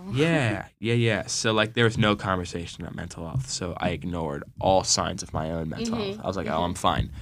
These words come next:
Speaker 2: I'm fine. I'm good."
Speaker 1: Yeah.
Speaker 2: Until people were like, "Oh, no, Noah, like, you sound mentally ill."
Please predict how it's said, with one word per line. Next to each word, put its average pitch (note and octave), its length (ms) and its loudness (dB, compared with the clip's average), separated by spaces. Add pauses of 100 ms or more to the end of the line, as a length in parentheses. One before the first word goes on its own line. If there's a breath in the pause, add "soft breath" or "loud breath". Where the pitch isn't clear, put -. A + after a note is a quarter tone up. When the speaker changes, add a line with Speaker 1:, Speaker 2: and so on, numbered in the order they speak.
(240 loud breath)
Speaker 2:
I'm A#2+ 100 2
fine. A2 320 2 (240)
I'm A2 120 -4
good." F2+ 320 0 (220)
Speaker 1:
Yeah. F3+ 360 2 (220)
Speaker 2:
Until G#2 800 2 (200)
people A#2 240 0
were G2+ 140 4
like, F#2+ 280 0
"Oh, C#3 180 4
no, A2+ 260 6
Noah, F#2 460 2 (100)
like, G2 200 -4
you A2 100 2
sound G2 300 2
mentally F2 400 -6
ill." - 260 -10